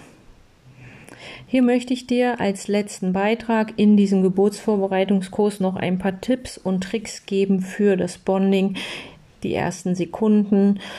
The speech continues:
Minuten und Stunden hier nach der Geburt. Euer Baby erkennt euch durch euren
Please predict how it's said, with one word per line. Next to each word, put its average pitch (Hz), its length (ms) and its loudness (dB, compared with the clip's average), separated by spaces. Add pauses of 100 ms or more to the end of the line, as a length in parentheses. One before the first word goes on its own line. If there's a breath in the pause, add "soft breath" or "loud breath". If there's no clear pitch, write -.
(160 loud breath)
Minuten 185 500 4
und 180 200 0
Stunden 175 500 0
hier 170 420 0 (280 loud breath)
nach 165 300 -2
der 151 180 -2
Geburt. 160 580 -2 (3250 loud breath)
Euer 196 240 2
Baby 233 340 2
erkennt 220 480 0
euch 254 360 0
durch 208 280 2
euren 165 460 0